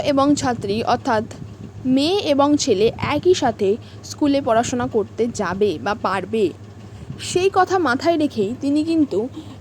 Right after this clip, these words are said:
নারী শিক্ষা প্রসারের দিকেও উদ্যোগী হন। বেথুন এর পৃষ্ঠপোষকতায় তিনি আঠারোশো ঊনপঞ্চাশ খ্রিস্টাব্দে কলকাতায়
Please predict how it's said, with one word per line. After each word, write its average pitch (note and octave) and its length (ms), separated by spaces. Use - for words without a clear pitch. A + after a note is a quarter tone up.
নারী C4 280
শিক্ষা - 340
প্রসারের C#4+ 480
দিকেও D#4 340
উদ্যোগী A#3+ 460
হন। A3+ 320
বেথুন D#4+ 480
এর C#4+ 180
পৃষ্ঠপোষকতায় D#4 1000
তিনি C4+ 280
আঠারোশো E4 540
ঊনপঞ্চাশ E4 580
খ্রিস্টাব্দে A3 640
কলকাতায় C#4 480